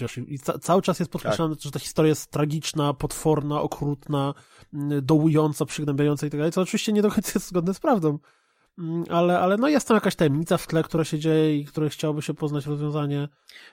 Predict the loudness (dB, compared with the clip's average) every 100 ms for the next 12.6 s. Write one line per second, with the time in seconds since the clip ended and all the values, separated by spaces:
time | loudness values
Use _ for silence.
0 | -6 0 4 6 8 6 6 6 4 4
1 | 2 -2 -2 -2 -2 -4 -4 -6 -8 -20
2 | _ -14 -14 -14 -16 -6 -2 -2 -4 -6
3 | -8 -6 -8 -6 -8 -2 0 0 -2 -4
4 | -2 -2 -4 -6 -6 -8 -10 -10 -12 -12
5 | -12 -12 -16 _ _ -10 2 4 4 2
6 | 2 2 -2 -4 -8 _ 0 2 0 -8
7 | -8 -8 -6 -4 -4 -6 -6 -6 -6 _
8 | _ _ _ _ -14 -12 -6 -6 -8 _
9 | -6 -4 -4 -6 -6 -8 -8 -12 -18 _
10 | -20 -20 -20 -20 _ _ _ _ _ -4
11 | 0 0 0 -2 -8 -14 -14 -8 -2 0
12 | 0 -2 -2 -2 0